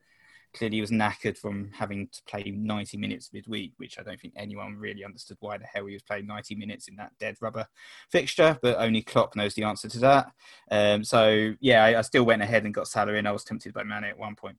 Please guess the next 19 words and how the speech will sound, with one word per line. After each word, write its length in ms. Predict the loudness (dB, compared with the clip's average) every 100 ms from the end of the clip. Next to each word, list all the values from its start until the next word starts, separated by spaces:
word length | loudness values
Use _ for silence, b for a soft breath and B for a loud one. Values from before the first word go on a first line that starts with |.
| -20
but 100 | -20
decided 360 | -18 -18 -18
against, 360 | -16 -16 -16 -20
so 80 | -20
I'm 60 |
glad 220 | -14 -14
about 240 | -12 -16 -14
that. 180 | -16 -16 -16
But 200 | -16 -16 b b b _
this 220 | -2 -2
week, 240 | -2 -2 -4
I'm 100 | -2
probably 320 | 2 4 2
<laughs> 60 | 0
gonna 160 | -2
be 80 | -4
switching 420 | -4 -4 -2 -4
Salah 340 | 4 6 8 8
out 300 | 8 6